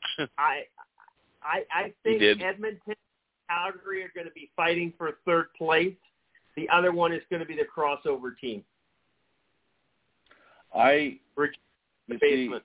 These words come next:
Speaker 3: you see, I, I can't lose this year 'cause I have no expectations. I have none whatsoever.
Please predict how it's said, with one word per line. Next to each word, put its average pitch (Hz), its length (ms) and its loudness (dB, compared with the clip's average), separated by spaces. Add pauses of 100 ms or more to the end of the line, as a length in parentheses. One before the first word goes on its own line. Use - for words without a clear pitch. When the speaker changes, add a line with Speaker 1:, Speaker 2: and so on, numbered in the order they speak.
Speaker 3:
you 123 140 -4 (100)
see, 123 180 -2 (300)
I, 127 280 2
I 123 220 -4 (100)
can't 135 280 -4
lose 120 360 0
this 95 220 -4
year 76 340 -8 (360)
'cause 90 340 0 (880)
I 98 100 2
have 110 240 4
no 107 180 2
expectations. 95 800 -4 (440)
I 85 80 -2
have 87 160 2
none 95 320 4
whatsoever. 85 680 2